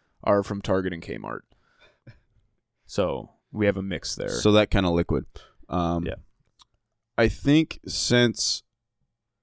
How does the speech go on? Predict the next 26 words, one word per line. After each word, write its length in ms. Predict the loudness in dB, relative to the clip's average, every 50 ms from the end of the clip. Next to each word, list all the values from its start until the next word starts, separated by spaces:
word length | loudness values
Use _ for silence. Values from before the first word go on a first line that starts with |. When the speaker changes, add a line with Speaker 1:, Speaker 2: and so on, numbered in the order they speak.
| _ _ _ -4
Speaker 2:
um, 400 | -2 0 0 0 0 -2 -4 -8 -14 _ _ _ _ _ _ _ _ _ _ _ _ _ _ _ _ _ _ _ _ _ _ _ _ _ _ -2
you 100 | 0 2
know, 220 | 4 4 4 4 6
if 200 | 4 4 2 2
he 100 | 2 2
was 220 | 2 2 2 0
like, 540 | 0 2 4 4 4 4 2 2 0 -4 -12 _ -10
if 140 | -10 -8 -6
he 100 | -6 -6
was 160 | -6 -6 -4
like 260 | -4 -2 -2 -2 -4 -4
a 120 | -6 -6
pretty 320 | -4 -2 -2 0 0 -2 -2
big 360 | -2 -2 -2 -2 -4 -6 -6
dude 500 | -4 -2 -2 0 -2 -2 -4 -6 -10 -12 _ -10
and 340 | -8 -6 -6 -6 -8 -10 -12 _ _ _ _ _ _ -10
he 100 | -6 -6
had 120 | -6 -6
some 180 | -6 -8 -8 -4
rolls 400 | -2 0 0 2 2 0 0 0
down 280 | 0 0 2 2 0
there, 320 | 0 0 0 0 -2 -4 -6 -6 -4
I 100 | -2 -2
would 180 | -2 -2 0
definitely. 480 | 0 0 0 2 0 0 -2 -2 -4 -6 -12 _ _ -18 -10 -4
Ooh, 300 | -2 0 2 2 0